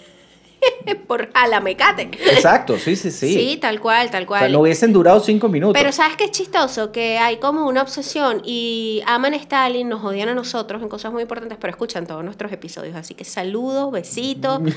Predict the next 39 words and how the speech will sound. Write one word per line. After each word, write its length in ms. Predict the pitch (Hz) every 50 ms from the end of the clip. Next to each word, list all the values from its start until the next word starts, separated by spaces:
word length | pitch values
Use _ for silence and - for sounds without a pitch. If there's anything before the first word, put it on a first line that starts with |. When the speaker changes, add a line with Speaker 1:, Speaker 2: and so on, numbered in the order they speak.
| - -
Speaker 2:
<laughs> 320 | 508 - - - - 622 453
Speaker 1:
y 40 |
esperamos 420 | 214 - - 208 196 190 196 208 -
que 80 | -
Speaker 2:
Camarada. 540 | - 151 151 147 147 165 170 170 160 147 147
Speaker 1:
disfruten. 120 | 175 208 202
Camarada. 800 | 196 196 202 202 214 233 240 254 269 294 302 320 349 370 349 - - - - - - - - - _
Querido 320 | - 240 233 240 233 254 247
cam-, 200 | 349 320 269 262
no 120 | 254 247
sé, 80 | 247 285
no 60 | 269 277
me 60 | 302
acuerdo 220 | 302 330 311 320 320
el 60 | 320
nombre 260 | 311 302 294 302 302
del, 220 | 302 294 262 233
del 180 | 226 226 226 214
señor, 380 | - 226 226 269 285 285 262 269
pues, 160 | 262 262 254 254
pero 340 | 226 214 214 214 208 208
querido 260 | 208 226 226 233 247 269
camarada, 680 | 302 302 277 240 233 233 240 247 262 285 302 311 302 294
tú 60 | - 220
sabes 200 | - 233 240 -
que 80 | 262 254
es 40 | 254
contigo, 540 | 262 254 254 254 269 269 277 285 285 285 262
besitos, 480 | 214 214 - - 277 269 269 311 285 -
saludos 380 | 254 226 233 254 269 285 285 285
y 40 |
esperamos 340 | 247 254 - 202 196 208 208
que 80 | - 262
disfrutes 380 | 220 214 - 208 190 - 220 -
mucho 240 | 254 254 254 254 262
este 140 | 254 - 254
episodio 460 | 254 214 208 - 208 190 190 202 214
del 140 | 220 220 208
Holodomor. 460 | 190 185 170 160 147 143 135 104 -